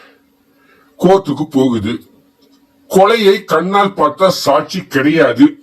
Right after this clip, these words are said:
அதற்காக அவரை விடுதலை செய்து விட ம-, வ-, முடியாது, கோர்ட், அஹ், வெளியிட-, விடுதலை செய்து விடாது. ஒரு கொலை நடந்ததென்றால்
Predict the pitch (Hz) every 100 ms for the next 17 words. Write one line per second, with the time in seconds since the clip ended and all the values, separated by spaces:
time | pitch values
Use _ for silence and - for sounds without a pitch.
0 | _ _ _ _ _ _ _ _ - 190
1 | 185 185 165 185 151 143 147 185 180 160
2 | 147 135 135 160 - 139 123 131 131 131
3 | 123 123 143 160 139 135 - - 147 156
4 | 156 131 127 131 147 147 151 120 131 156
5 | 160 151 156 139 135 139 127 107 95 _
6 | _ _ _ _ _ _ _ _ _ _
7 | _ _ _ _ _ _ _ _ _ 117
8 | 151 196 - 156 190 208 117 87 - _
9 | 117 131 170 165 143 135 123 139 120 92